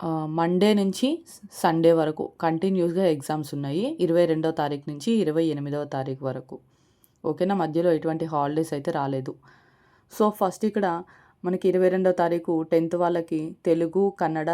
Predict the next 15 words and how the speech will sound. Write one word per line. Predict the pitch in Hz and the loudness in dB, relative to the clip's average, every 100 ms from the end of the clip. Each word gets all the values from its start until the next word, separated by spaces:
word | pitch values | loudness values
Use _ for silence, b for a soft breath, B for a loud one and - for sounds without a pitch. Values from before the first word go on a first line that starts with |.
| 170 | -2
తమిళ్ | 160 156 160 | -2 -2 -2
ఎగ్జామ్స్ | 151 147 156 156 | -4 -4 -8 -6
మార్నింగ్ | 156 147 156 156 | -4 -2 -2 -6
ఉన్నాయి. | 143 151 208 | -6 -6 -4
మార్నింగ్ | 190 165 165 190 | 0 2 2 0
ఎగ్జామ్ | 190 160 170 175 | -2 -2 -4 -4
వచ్చేసి | 160 - 165 233 | -4 -2 -2 0
నైన్ | 220 165 156 160 | 0 0 -2 -2
నుంచి | 165 165 | -4 -4
ట్వెల్వ్ | 165 147 151 | -4 -4 -2
వరకు | 151 151 156 | -4 -4 -8
ఉంటుంది. | 151 147 160 220 - | -8 -8 -8 -6 -4
ఆఫ్టర్‌నూన్ | 156 - 165 170 | -4 -2 -2 -2
ఎగ్జామ్ | 165 143 151 147 | -6 -6 -8 -8
వచ్చేసి | 139 151 190 285 | -12 -10 -6 -6